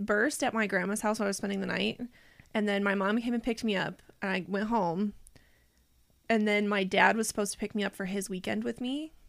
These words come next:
And he didn't wanna pick me up because I was sick.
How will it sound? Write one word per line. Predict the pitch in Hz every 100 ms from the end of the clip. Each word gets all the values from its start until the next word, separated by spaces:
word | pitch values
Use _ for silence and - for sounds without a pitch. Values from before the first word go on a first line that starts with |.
| _ _ _ _ _ _ _ _ _ -
And | 208
he | 226
didn't | 254
wanna | 294 311
pick | - 285
me | 269
up | 277 220
because | 208 220
I | 196
was | 202
sick. | - 254 135 226 -